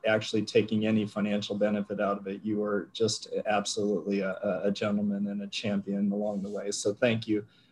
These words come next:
Uh, as far as the G I Alliance, it's been, what a thrill it's been. We started this organization with a hundred and thirty doctors, uh, as a couple had, uh, decided to retire when we, um, actually finally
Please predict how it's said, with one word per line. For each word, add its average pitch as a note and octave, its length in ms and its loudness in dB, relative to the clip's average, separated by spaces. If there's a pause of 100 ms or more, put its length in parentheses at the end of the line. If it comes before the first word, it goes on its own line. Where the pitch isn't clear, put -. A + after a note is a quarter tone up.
(160)
Uh, C3+ 140 12
as C#3 160 10
far F3 180 12
as E3+ 120 12
the D3 60 8
G D3+ 220 12
I C#3+ 100 12
Alliance, C3 440 10
it's B2 120 2
been, C3 340 6
what D#3 160 12
a C3 60 10
thrill C3 360 8
it's A2+ 120 4
been. A#2+ 260 6
We A#2+ 80 4
started C#3+ 560 6
this - 400 2 (300)
organization B2+ 760 8
with B2 200 6
a A2 40 0
hundred C3+ 320 4
and A#2 160 0
thirty B2 300 4
doctors, B2 880 0 (380)
uh, A2+ 340 6
as A#2 380 6
a A#2 40 2
couple B2+ 380 6
had, A2+ 360 4
uh, A2 220 6
decided A2+ 440 2
to A2+ 80 -14
retire A2+ 580 4
when A2 260 0
we, A2 240 0
um, G#2+ 280 -4 (460)
actually A#2+ 440 4
finally A#2 420 2